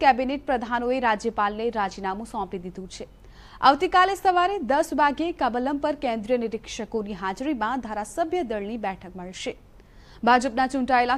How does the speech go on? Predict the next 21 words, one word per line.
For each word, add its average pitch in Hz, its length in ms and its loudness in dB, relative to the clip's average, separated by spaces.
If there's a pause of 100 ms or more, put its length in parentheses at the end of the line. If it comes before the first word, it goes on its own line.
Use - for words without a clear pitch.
(120)
તમામ 311 480 4
એકસો - 320 -4
છપ્પન 320 460 -2
પ્રતિનિધિઓ 254 720 -2
બેઠકમાં 226 580 -2
હાજર 196 320 -4
રહેશે. 185 340 -8 (580)
આ 302 100 8
બેઠકમાં 381 640 6
વિધાનસભા 302 580 2
દળના 285 320 2 (160)
નવા 226 340 2
નેતાની 190 400 -6
પસંદગી 262 400 -4
થશે. 294 380 -6 (400)
પ્રદેશ 320 460 2
અધ્યક્ષ 277 600 -2
સી 330 200 2
આર 359 120 0
પાટીલ 240 400 0
સહિત 254 340 -2